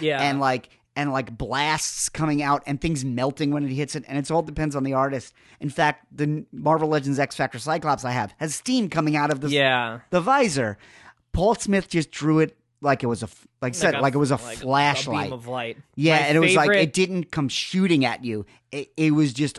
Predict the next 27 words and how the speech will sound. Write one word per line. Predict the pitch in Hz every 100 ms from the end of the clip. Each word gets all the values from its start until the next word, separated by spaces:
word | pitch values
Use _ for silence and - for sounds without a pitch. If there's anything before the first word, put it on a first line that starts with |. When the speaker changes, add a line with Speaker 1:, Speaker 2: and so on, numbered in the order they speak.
| -
Speaker 2:
on, | 143 139 143 147
and | 117 127
everything | 131 143 135 151 127
that | 110
happened | 98 123 127 143 139
to | 131
be | 131 131 135 139
where | 123 127 131
it | 139
was | 135 131 135 170 180 -
Speaker 1:
Yeah. | 139 131 101 135
Speaker 2:
was | 139 113
now | 143 131 123
destroyed. | 117 - 123 120 98 95
And | 143
I |
Speaker 1:
Right. | 127 123
Speaker 2:
love | 143 160 165 143 101
that. | 110 - -
Speaker 1:
My | 147
favorite, | 147 - 185 180 175 180 160 _ 143
uh, | 143 131 131
two | - - 156
issues | 143 - 131 117
of | 107
Fantastic | 120 120 - 117 - -
Four | _ 117 117 113 113 113